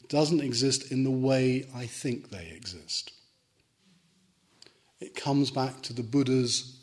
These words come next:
question, "How do things exist?" No, not "What are they?" Yeah,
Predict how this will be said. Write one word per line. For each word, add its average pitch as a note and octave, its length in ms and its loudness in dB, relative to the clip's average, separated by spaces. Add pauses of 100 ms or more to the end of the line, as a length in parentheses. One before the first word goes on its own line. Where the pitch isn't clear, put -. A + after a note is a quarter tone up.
(300)
question, A#2 760 -4 (260)
"How A#2+ 420 -4
do G2+ 140 -8
things F#2 360 -10
exist?" - 520 -10 (1300)
No, G#2+ 300 -12
not B2 400 -2 (120)
"What A2+ 260 -4
are A2+ 260 -4
they?" - 300 -14 (1900)
Yeah, A2 60 -20